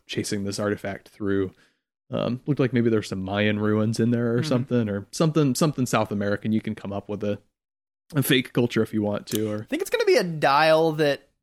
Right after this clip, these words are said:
Speaker 2: points towards other artifacts.
Speaker 1: I think it's just gonna be dish soap, but dish soap sent from the future.
Speaker 2: <laughs>
Speaker 1: Like modern day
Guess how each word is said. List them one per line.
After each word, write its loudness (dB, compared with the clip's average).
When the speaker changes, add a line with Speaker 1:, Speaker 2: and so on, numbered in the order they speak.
Speaker 2:
points -8
towards -2
other 0
artifacts. -4
Speaker 1:
I 4
think 6
it's -4
just 0
gonna 2
be 4
dish 0
soap, -2
but -2
dish 2
soap 4
sent 0
from -2
the -2
future. -4
Speaker 2:
<laughs> 0
Speaker 1:
Like -4
modern 2
day -2